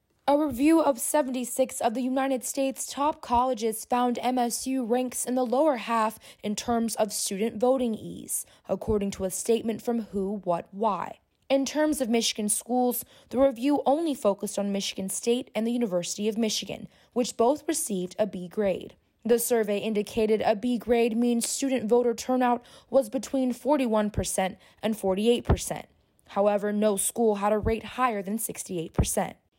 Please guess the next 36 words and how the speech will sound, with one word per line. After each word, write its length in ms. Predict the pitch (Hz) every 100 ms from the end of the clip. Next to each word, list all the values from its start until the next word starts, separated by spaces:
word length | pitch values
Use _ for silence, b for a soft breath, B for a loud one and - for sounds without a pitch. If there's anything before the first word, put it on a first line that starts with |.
| _
In 120 | 220 208
terms 360 | 240 226 214
of 100 | 202
positive 460 | - 220 226 196 190
features, 520 | 240 254 247 226 214 B B B
both 280 | 240 285 277
Michigan 400 | 240 240 - 208
State 420 | 208 - 254 247 - b b
and 200 | 254 320
University 540 | 277 202 185 185 - 196
of 80 |
Michigan 480 | 185 196 - - 214 214 B
have 260 | B 220 214
a 60 | 220
variety 560 | 214 214 254 269 233
of 200 | 208 202 -
on-campus 720 | 240 311 330 220 190 185 -
polling 380 | - 254 262 214
locations 680 | 180 - 180 - 214 233 - B -
to 120 | 233
accommodate 720 | 220 233 269 247 202 - 202
busy 300 | 180 170 208
students. 680 | - 202 - - - - - _ _ _ _ _ _ _ _
After 340 | 277 302 302 277
Mel 240 | 247 226
Tucker 340 | 214 233 226 233
secured 480 | - 226 - 247
his 220 | 240 254 -
first 400 | 277 320 320 208
win 260 | 233 226
as 260 | - 226 -
head 280 | - 240 226
coach 280 | 254 240
for 120 | - 226
Michigan 420 | 226 - - 214
State 400 | - - 254